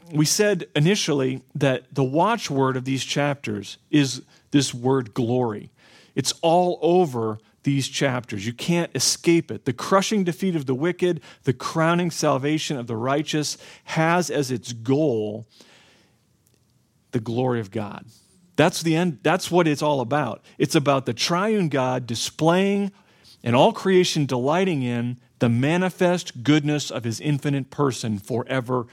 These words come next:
and ever. Everything else that the scriptures talk about, resurrected bodies,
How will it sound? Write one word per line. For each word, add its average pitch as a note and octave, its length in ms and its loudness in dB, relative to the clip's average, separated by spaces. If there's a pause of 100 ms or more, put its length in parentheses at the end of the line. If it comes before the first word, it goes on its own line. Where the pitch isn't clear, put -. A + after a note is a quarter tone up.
(140)
and A#2 260 -2
ever. A2 380 -4 (1000)
Everything G#3+ 520 4
else E3+ 380 0
that D3 200 2
the C#3+ 80 -2
scriptures D#3 480 -2
talk C#3+ 280 0
about, G#2+ 300 -6
resurrected D#3+ 640 -2
bodies, D3+ 640 -2